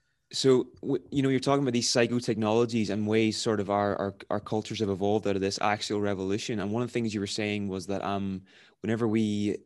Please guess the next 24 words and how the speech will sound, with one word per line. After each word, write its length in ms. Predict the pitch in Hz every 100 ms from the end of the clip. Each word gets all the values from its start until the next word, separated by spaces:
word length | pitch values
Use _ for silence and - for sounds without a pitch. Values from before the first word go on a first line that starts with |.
| _
see 360 | - - - 120
each 300 | 117 113 -
other 160 | 113 107
in 80 |
the 60 | 95
street, 400 | - - 110 113
we'll 120 | 101 98
walk 240 | 107 -
past 260 | 110 101 -
casually 400 | 98 104 110 104
and 80 |
we'll 80 | 95
say 200 | - 107
things 260 | 104 104 98
like, 300 | 98 95 - _ _ -
like, 120 | 95
"How 200 | - 113 107
are 180 | 101
you?" 200 | 110 101
or 40 | 98
"How's 220 | 104 101
it 80 | 101
going 280 | 104 101 101
today?" 440 | 95 101 110